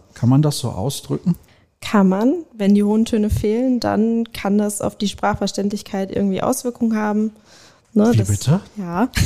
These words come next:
Speaker 2: <laughs>
Speaker 1: Das als Podcaster ist natürlich gar nicht gut.
Speaker 2: <laughs> Ja, die machen die Konsonanten aus, ne? Und die sorgen dann dafür, dass sich das vielleicht etwas undeutlicher anhört, wenn die eben schlechter gehört werden.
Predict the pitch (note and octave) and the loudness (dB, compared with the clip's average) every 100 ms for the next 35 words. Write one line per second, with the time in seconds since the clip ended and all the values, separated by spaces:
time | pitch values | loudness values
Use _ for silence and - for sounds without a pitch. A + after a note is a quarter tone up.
0 | G3+ - G#3+ - - A2+ B2+ - - B2 | 2 -2 -6 -6 -4 -2 -2 -2 -4 -4
1 | - C#3+ D#3 F3 F3+ F3+ F#3 F3+ E3 C3 | 0 0 2 0 0 0 -2 0 2 2
2 | - A#3 - A#3+ - D4 - - - - | 0 -2 0 0 -2 -4 -6 -20 -20 -20
3 | - - - F3+ F#3+ G3 A3 A#3+ A3 B3 | -20 -20 -4 0 2 2 2 2 2 2
4 | A#3+ G3+ E3+ D#3+ - - D#3+ E3 - F3+ | 2 2 0 0 -2 -4 -2 -4 -4 -2
5 | G3+ F#3+ F3+ F#3 F#3 F#3 - F3+ G#3 G3 | 0 0 -2 -2 -2 -4 -2 0 2 0
6 | F#3 G3+ - G3 G3 G3 - - - F3 | 0 -2 -2 -2 -2 -4 -4 -6 -2 -2
7 | F#3+ - - - F#3+ - G#3 F#3+ D#3+ E3 | -2 -4 -6 -2 -2 2 2 4 2 -2
8 | F3 E3+ F#3 F3+ F3+ F3 F3+ F3+ F#3 E3+ | -4 -2 -2 -2 -2 -2 0 0 -2 -2
9 | F3 F#3+ E3+ - F3 E3+ E3 E3+ - - | -2 -4 -6 -8 -8 -6 -6 -6 -8 -10
10 | - - | -8 -12